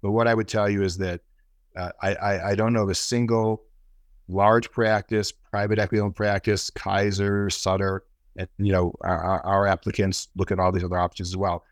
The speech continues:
No one's underpaying anyone. Sutter's not saying, "We're gonna pay you fifty thousand less than everyone else," nor, nor is, uh,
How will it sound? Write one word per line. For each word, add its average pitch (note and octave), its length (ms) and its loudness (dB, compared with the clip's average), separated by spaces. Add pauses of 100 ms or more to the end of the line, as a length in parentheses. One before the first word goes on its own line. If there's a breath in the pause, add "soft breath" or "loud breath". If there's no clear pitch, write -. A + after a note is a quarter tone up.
(140)
No G#2+ 140 0
one's B2 320 0
underpaying G2+ 560 -2
anyone. F2+ 400 -4 (1040)
Sutter's A#2 420 2
not G#2+ 180 4
saying, G2+ 420 2
"We're F#2+ 120 0
gonna F#2+ 160 0
pay G2 160 -2
you F#2+ 140 0
fifty - 280 -4
thousand F#2+ 360 2
less F#2 180 0
than F2+ 100 -4
everyone F2+ 320 -2
else," F2 320 -4
nor, F2 240 -4
nor F2+ 280 -2
is, D#2+ 200 -4
uh, D#2+ 140 -4